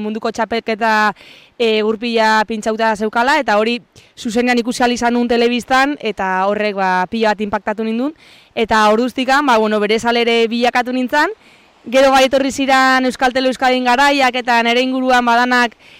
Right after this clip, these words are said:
e, Euskaltel zaleak zian, baino ni, ba, Olano zala eta, ba,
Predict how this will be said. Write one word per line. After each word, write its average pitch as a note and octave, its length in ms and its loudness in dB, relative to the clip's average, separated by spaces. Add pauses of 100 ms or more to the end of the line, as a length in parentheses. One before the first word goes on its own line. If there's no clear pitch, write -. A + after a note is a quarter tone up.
(120)
e, A#3+ 280 4
Euskaltel B3 360 0
zaleak B3 460 0
zian, D#4 340 -2
baino A3+ 380 0
ni, A#3 180 0
ba, A3 140 2
Olano A#3 260 2
zala A#3+ 240 0
eta, C#4+ 240 0
ba, A3 140 2